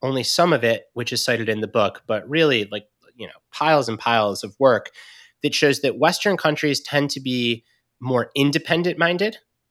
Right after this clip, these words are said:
where we think of ourselves as separate from our surroundings, whereas Eastern countries tend to be more interdependent minding. So we are one with our surroundings.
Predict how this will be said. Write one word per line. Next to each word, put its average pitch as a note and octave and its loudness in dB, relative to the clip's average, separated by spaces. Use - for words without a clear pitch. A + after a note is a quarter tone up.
where C#3 2
we B2+ 2
think D3 2
of B2+ 0
ourselves A#2+ 2
as - -4
separate - -2
from D#3+ -2
our D#3+ 0
surroundings, F3 -2
whereas B2+ 4
Eastern F#3+ 0
countries C#3 0
tend C3 -4
to A#2 -10
be A#2+ -4
more G#2 -2
interdependent G2+ -2
minding. F2 -12
So A#2 0
we A#2+ 0
are A2+ 4
one A#2 2
with B2 0
our G2 2
surroundings. F#2 -8